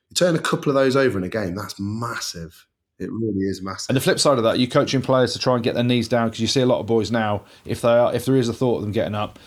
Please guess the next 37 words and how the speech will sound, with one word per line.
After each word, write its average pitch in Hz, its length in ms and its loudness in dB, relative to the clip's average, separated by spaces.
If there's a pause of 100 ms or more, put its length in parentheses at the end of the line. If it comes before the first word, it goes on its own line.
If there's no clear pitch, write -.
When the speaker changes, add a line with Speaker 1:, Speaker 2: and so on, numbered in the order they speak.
(340)
Speaker 2:
they 110 80 -2
flick - 260 0
their 117 120 0
knees 110 280 0
and 107 80 -2
they're 104 80 0
trying 107 220 -2
to - 40 -12
push 107 140 -4
their 101 120 -2
knees 104 180 -2
down 107 180 -2
as 101 100 -4
hard 107 160 0
as 98 80 -4
possible, 101 380 -6
'cause - 140 -12
that 107 180 -2
is 95 120 -6
the 104 80 -4
law, 113 200 0
right? 87 240 -6 (720)
Speaker 1:
Yeah, 113 280 0 (100)
and 131 100 2
it's, 127 180 2
it's 123 340 -2
ref 139 240 -2
pretty 120 180 -2
quickly. 104 320 -2
He 123 80 4
want, 117 220 0
he 131 60 0
doesn't 113 180 0
want 90 120 -2
a 85 40 -2
maul 82 240 -6
there. 87 240 -10